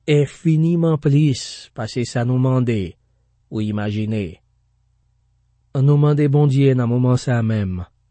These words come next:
pou l ban nou plis lafwa. Epi, konsa, n ap mete yon bout nan etid nou jodi a.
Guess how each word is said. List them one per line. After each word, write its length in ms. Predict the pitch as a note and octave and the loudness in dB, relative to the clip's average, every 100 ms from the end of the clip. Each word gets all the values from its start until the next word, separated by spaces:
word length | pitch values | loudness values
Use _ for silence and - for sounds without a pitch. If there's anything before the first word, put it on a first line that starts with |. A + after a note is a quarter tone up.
| _ _ _ | _ _ _
pou 200 | C#3 B2+ | 0 2
l 80 | B2 | 2
ban 200 | A#2+ A#2 | 0 -2
nou 260 | G#2+ G#2 - | -2 -4 -6
plis 300 | G#2 - A2 | -6 -6 -6
lafwa. 480 | G2+ - C3 A2+ F2+ - _ _ _ _ _ _ _ _ _ _ _ _ _ _ _ | -6 -6 -4 -4 -6 -14 _ _ _ _ _ _ _ _ _ _ _ _ _ _ _
Epi, 600 | D3+ F3+ E3 E3 D#3+ D3 | -2 0 2 2 2 2
konsa, 460 | D#3 D3+ C#3+ - D#3 D3 | 2 2 2 2 2 2
n 80 | |
ap 100 | C3 C3 | -2 -2
mete 200 | C3 D3+ | -2 0
yon 200 | D3+ D3 | 0 2
bout 320 | D3+ D3 - - | 2 0 -2 -6
nan 440 | C3+ C3 B2+ B2+ B2+ | -2 0 2 0 -2
etid 320 | B2+ - B2+ | -4 -2 -2
nou 220 | C3 B2+ A#2+ | 0 0 0
jodi 300 | B2+ A#2+ A2 | 0 -2 -4
a. 100 | D#2+ | -8